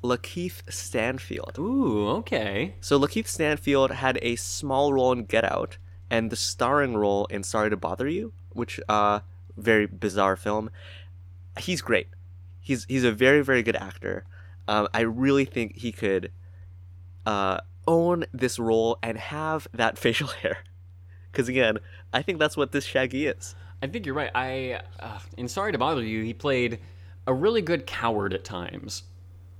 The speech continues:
Speaker 2: Like, he really,
Speaker 1: He did.
Speaker 2: he really encapsulated the fear and, like, the, the pathos of that kind of person. I feel like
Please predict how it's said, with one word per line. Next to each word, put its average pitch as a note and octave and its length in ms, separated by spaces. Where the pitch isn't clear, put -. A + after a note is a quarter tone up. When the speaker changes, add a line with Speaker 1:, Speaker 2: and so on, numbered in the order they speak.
Speaker 2:
Like, A#2+ 220
he C3+ 100
really, C#3 240
Speaker 1:
He E3+ 120
did. G#3+ 180
Speaker 2:
he D#3 80
really F#3+ 260
encapsulated C#3+ 640
the G2+ 100
fear B2+ 680
and, A2 160
like, G2+ 260
the, G#2 100
the A2+ 120
pathos C3+ 680
of G2 80
that G#2 160
kind G#2+ 140
of - 60
person. A2 260
I A2+ 60
feel E3+ 180
like C3+ 180